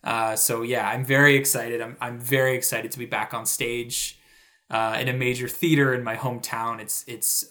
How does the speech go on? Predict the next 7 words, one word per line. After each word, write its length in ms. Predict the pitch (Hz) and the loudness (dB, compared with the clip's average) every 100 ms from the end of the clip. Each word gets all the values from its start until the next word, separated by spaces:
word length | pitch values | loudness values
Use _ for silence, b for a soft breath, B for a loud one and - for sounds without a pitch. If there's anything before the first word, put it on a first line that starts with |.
| - | -12
really 440 | 139 139 135 120 110 | -2 2 2 0 -6
beyond 580 | 123 120 110 110 113 | -6 -2 -2 -4 -8
what 120 | 123 104 | -8 -8
I 120 | 107 | -8
thought 360 | - 98 - _ _ _ _ - | -6 -6 -8 _ _ _ _ -20
was 340 | 113 98 95 | -16 -12 -12
possible. 680 | - 92 92 - 104 82 - | -8 -8 -8 -12 -14 -18 -20